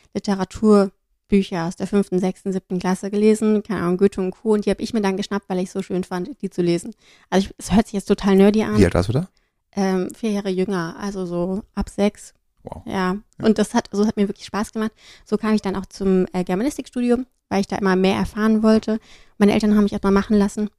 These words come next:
Speaker 1: und <laughs>
Speaker 2: <laughs>
Speaker 1: haben schon gesagt, okay, irgendwas wird schon aus ihr. Ähm, es hat auch geklappt, weil das, was mir Spaß gemacht hat, da war ich immer sehr gut drin.
Speaker 2: Mhm.
Speaker 1: Und alles, was mit, ja, Wörtern zu tun hat, da habe ich einfach ein richtig gutes Gefühl für
Speaker 2: Mhm.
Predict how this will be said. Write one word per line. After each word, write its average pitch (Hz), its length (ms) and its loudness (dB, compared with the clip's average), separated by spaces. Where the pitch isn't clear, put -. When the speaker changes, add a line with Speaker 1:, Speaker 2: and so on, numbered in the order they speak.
Speaker 1:
und 196 400 4
<laughs> 247 100 2
Speaker 2:
<laughs> - 160 -6
Speaker 1:
haben 226 120 8
schon 220 160 4
gesagt, 214 160 2
okay, 226 200 -4
irgendwas 202 360 4
wird 202 140 0
schon 202 140 -4
aus - 140 -8
ihr. 226 140 -4
Ähm, 202 220 2
es - 100 -2
hat 262 120 -2
auch - 60 -18
geklappt, 214 460 -4
weil 196 120 -8
das, - 180 -8
was - 120 -10
mir 196 100 2
Spaß - 340 -6
gemacht 190 260 0
hat, 214 140 -10
da 214 60 -10
war 208 100 -8
ich 214 120 -12
immer 208 200 0
sehr 208 140 -2
gut - 320 2
drin. - 160 -20
Speaker 2:
Mhm. - 60 -16
Speaker 1:
Und 208 100 0
alles, 214 240 -4
was - 160 -10
mit, 196 260 -4
ja, 185 160 -4
Wörtern 233 280 2
zu 190 120 -4
tun 185 340 -2
hat, 214 180 -6
da 196 120 -10
habe 233 100 -8
ich 233 80 -6
einfach 208 160 -2
ein 196 100 4
richtig 240 300 -2
gutes 226 200 -4
Gefühl 226 340 -2
für 196 320 0
Speaker 2:
Mhm. 240 60 -6